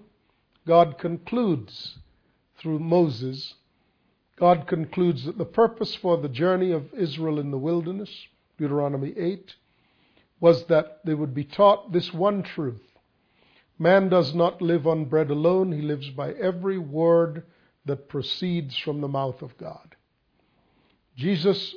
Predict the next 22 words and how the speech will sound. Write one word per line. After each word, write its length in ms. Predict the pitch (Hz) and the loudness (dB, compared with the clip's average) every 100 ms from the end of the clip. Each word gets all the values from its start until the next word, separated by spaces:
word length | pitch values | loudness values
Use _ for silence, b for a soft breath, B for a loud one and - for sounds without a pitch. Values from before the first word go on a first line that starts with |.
| - | -10
responds 840 | 165 - - - 226 220 196 135 | -8 -8 -4 2 4 2 -2 -6
to 120 | - 151 | -10 -10
Satan, 560 | - 185 165 - 123 _ _ _ _ _ _ _ _ _ _ _ _ _ _ _ | -6 -4 -4 -10 -20 _ _ _ _ _ _ _ _ _ _ _ _ _ _ _
who 120 | - | -10
tempts 480 | 175 190 196 180 - | 0 2 2 0 -4
him 140 | 147 | -2
in 120 | 139 139 | -2 -4
the 100 | 139 | -4
wilderness, 720 | 151 143 131 131 - - - _ _ _ _ _ _ _ _ _ | -2 -2 -4 -8 -14 -16 -18 _ _ _ _ _ _ _ _ _
by 140 | 156 | -2
saying 480 | 151 - 196 185 175 | 0 4 6 6 4
to 100 | 170 | -4
Satan, 560 | 139 151 135 - 151 190 _ _ _ _ _ _ _ _ _ _ _ _ _ _ _ _ | -6 -4 -4 -6 -12 -14 _ _ _ _ _ _ _ _ _ _ _ _ _ _ _ _
"Man 260 | 165 190 214 | 4 6 6
does 240 | 208 151 | 4 2
not 240 | 180 185 190 | 0 0 0
live 220 | 180 165 | 0 2
on 200 | 170 160 | 0 0
bread 200 | 156 156 | 0 0
alone, 560 | 147 147 139 127 147 143 _ _ _ _ _ _ _ | 0 -2 -4 -6 -14 -20 _ _ _ _ _ _ _
but 180 | - - | -4 0
by 180 | 151 | 0